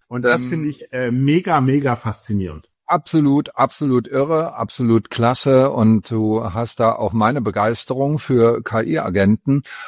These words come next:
Speaker 2: Aber trotzdem nochmal zurückkommen zu der Frage. Also auf der Plattform sind dann Opal als koordinierendes und das kennt das Unternehmen und dann sind dort verschiedene Agenten, die da rumhopsen. Sind das eure eigenen oder sind da auch andere Agenten?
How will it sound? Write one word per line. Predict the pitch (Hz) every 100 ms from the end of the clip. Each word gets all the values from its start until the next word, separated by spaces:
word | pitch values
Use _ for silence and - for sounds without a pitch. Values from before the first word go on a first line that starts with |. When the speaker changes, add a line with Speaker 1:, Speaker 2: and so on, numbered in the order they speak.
| -
Speaker 2:
Aber | 107 117
trotzdem | - 135 143
nochmal | 135 131 120
zurückkommen | 123 131 - 131 131
zu | 131
der | 120
Frage. | - 104 95 76 -
Also | 101
auf | - 120
der | 123
Plattform | 104 143 160 - 170 190 196
sind | 151 117 117 104
dann | 90 82 85 -
Opal | 131 139 147 165 185 208 -
als | - 117 113 - -
koordinierendes | - 131 127 113 113 127 156 160 151 147 -
und | - 120 110
das | 113 -
kennt | 123
das | 120 107
Unternehmen | 113 98 101 113 175 220 - - - -
und | - 139 139 135
dann | 120 139
sind | 135 143
dort | 147 139
verschiedene | - 110 156 156 151
Agenten, | - 127 117 123 170 180
die | 165 160
da | 156
rumhopsen. | 160 160 147 190 - 151
Sind | 139 139
das | 127
eure | - 120 104 -
eigenen | 104 127 165 190 196 196
oder | 202 143 143 139
sind | 117 139 151
da | 135 -
auch | 135 120 127 -
andere | 113 117 151 156 156
Agenten? | 175 127 127 139 - 147